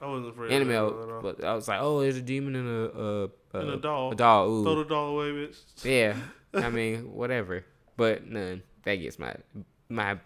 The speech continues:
Speaker 2: my vote. I'm seeing it, but unwillingly I'm seeing it.
Speaker 1: Hmm.
Speaker 2: I'll say that.
Speaker 1: For the people.
Speaker 2: Yeah, it's gonna
Speaker 1: For
Speaker 2: s-,
Speaker 1: the culture.
Speaker 2: yeah. <laughs> But, uh,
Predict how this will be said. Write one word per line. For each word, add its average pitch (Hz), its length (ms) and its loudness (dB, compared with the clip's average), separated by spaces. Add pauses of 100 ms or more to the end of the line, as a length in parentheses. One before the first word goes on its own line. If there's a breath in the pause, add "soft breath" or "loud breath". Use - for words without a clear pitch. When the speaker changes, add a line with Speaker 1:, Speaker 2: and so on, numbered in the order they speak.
Speaker 2:
my 123 200 8
vote. 98 300 4
I'm 127 120 4
seeing 170 360 2
it, - 300 -6 (400)
but 120 260 4
unwillingly 113 640 0
I'm 82 160 -12
seeing - 360 -12
it. - 180 -14 (200)
Speaker 1:
Hmm. 139 440 -10
Speaker 2:
I'll 107 80 -4
say - 240 -10
that. 64 240 -12 (800)
Speaker 1:
For - 220 -6
the 113 60 -6
people. 117 440 -6 (160)
Speaker 2:
Yeah, 85 380 0
it's - 120 -20
gonna 113 160 0
Speaker 1:
For 143 80 -2
Speaker 2:
s-, 131 60 0
Speaker 1:
the 120 60 -4
culture. - 640 -12
Speaker 2:
yeah. 110 380 2
<laughs> - 40 -6 (1200 loud breath)
But, 117 240 4
uh, 117 380 6